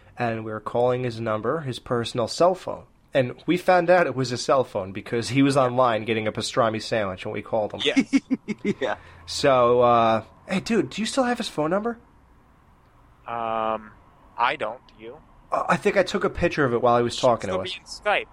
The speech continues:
Speaker 2: It should still
Speaker 3: It,
Speaker 2: be
Speaker 3: it
Speaker 2: in
Speaker 3: should
Speaker 2: Skype.
Speaker 3: be, yeah, it should be on there.
Speaker 1: All right, I'm
Speaker 2: Yeah.
Speaker 1: gonna call him tonight. <laughs> Just kidding.
Speaker 2: That'd be awesome.
Speaker 3: Creepy.
Speaker 1: Can you imagine if I did that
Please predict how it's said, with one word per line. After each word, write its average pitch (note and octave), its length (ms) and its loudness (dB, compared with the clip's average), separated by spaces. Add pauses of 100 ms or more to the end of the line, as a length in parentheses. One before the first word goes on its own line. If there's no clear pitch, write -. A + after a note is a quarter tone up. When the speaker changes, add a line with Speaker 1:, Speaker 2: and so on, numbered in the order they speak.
(120)
Speaker 2:
It C#3 80 -20
should - 220 -12
still E3 160 2
Speaker 3:
It, - 40 0
Speaker 2:
be F3+ 60 4
Speaker 3:
it F3 40 6
Speaker 2:
in D#3 100 2
Speaker 3:
should G3 220 4
Speaker 2:
Skype. D3 40 -14
Speaker 3:
be, F3+ 140 4 (220)
yeah, C3+ 160 4
it A2 80 -4
should D3 200 -2
be A#2 160 0
on A2+ 200 0
there. G2+ 200 -6 (140)
Speaker 1:
All A#2+ 60 -4
right, G2+ 280 0
I'm - 60 -10
Speaker 2:
Yeah. B2 60 -4
Speaker 1:
gonna B2+ 120 0
call B2 240 -2
him G2+ 80 -8
tonight. G2 340 -12 (120)
<laughs> - 160 -6
Just D3 220 -2
kidding. - 180 -14
Speaker 2:
That'd - 180 -10
be C3 60 -6
awesome. D3+ 260 -6
Speaker 3:
Creepy. B2 260 0 (220)
Speaker 1:
Can - 120 -4
you - 20 -2
imagine C3 320 2
if F#3 80 -8
I B2+ 80 -4
did A#2 220 -2
that D#3 140 4